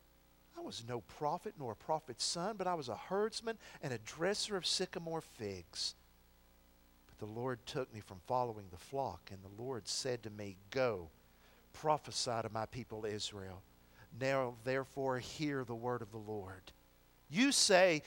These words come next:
"Do not prophesy against Israel, and do not preach against the house of Isaac." "Therefore, thus says the Lord, your wife shall be a prostitute in the city, and your sons and your daughters shall fall by the sword,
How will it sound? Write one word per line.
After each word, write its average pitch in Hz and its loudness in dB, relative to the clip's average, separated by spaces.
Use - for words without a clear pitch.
"Do 226 6
not 240 10
prophesy 214 8
against 202 8
Israel, 185 6
and 156 2
do 226 2
not 208 8
preach 226 -2
against 175 2
the 170 0
house 175 6
of 160 0
Isaac." 151 6
"Therefore, 214 12
thus 202 12
says 202 8
the 190 6
Lord, 185 10
your 240 12
wife 220 12
shall 202 4
be 196 4
a 156 6
prostitute 226 6
in 190 4
the 151 2
city, 233 6
and 196 8
your 196 6
sons 240 12
and 220 0
your 196 2
daughters 208 12
shall 170 4
fall 185 10
by 175 10
the 160 0
sword, 135 0